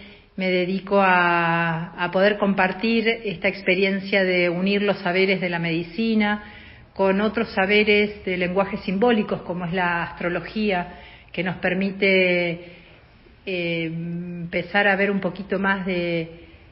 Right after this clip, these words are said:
poder contactar con, con nuestra parte más sutil, con nuestra alma, con nuestra parte espiritual, con toda esa parte que forma parte de nuestro ser, pero que no, no podemos medir, ni agarrar, ni tocar, pero que tiene mucho que ver con quiénes somos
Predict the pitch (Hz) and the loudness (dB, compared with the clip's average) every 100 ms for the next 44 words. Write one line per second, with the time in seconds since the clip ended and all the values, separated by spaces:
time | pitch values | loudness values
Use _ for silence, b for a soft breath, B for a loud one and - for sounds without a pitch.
0 | B - - - - 185 196 202 202 185 | B -20 -20 -14 -2 0 2 2 2 2
1 | 214 185 175 175 170 165 165 170 165 - | 2 2 2 -4 -4 -6 -6 -6 -6 -6
2 | 170 190 190 185 180 - 196 220 214 185 | -2 -2 -2 -4 -4 -6 -4 0 0 0
3 | 165 175 160 - 180 196 202 190 180 170 | -4 -6 -6 -2 4 6 6 4 0 -4
4 | 170 165 160 160 175 175 165 - 151 151 | -4 -6 -6 -6 -6 -6 -8 -8 -8 -2
5 | 190 190 185 170 170 - B B B B | 2 4 2 0 -6 -12 B B B B
6 | B B - 165 165 202 214 208 185 190 | B B -8 -6 0 2 2 0 -2 2
7 | 202 202 202 185 180 175 170 170 160 - | 2 2 2 2 0 -2 -2 -2 -4 -10
8 | 175 196 196 196 185 175 - - - - | -6 -4 -2 -2 -4 -8 -14 -18 -18 -18
9 | - - 208 214 214 208 202 - 202 - | -18 -4 0 2 2 0 0 -2 -4 2
10 | 233 247 214 185 170 180 196 196 190 196 | 2 4 0 -2 -2 -2 0 0 0 0
11 | 208 208 196 190 185 226 214 202 180 180 | 2 2 2 0 2 2 2 0 2 2
12 | 196 214 208 196 196 175 202 190 175 - | 4 4 4 0 -2 2 4 4 0 -4
13 | 175 175 170 170 170 196 190 202 233 202 | -6 -4 -4 -4 -4 -2 0 2 2 0
14 | 175 175 180 180 175 175 175 156 - 175 | -2 0 0 -2 -6 -4 -6 -6 -4 -4
15 | 160 156 | -4 -8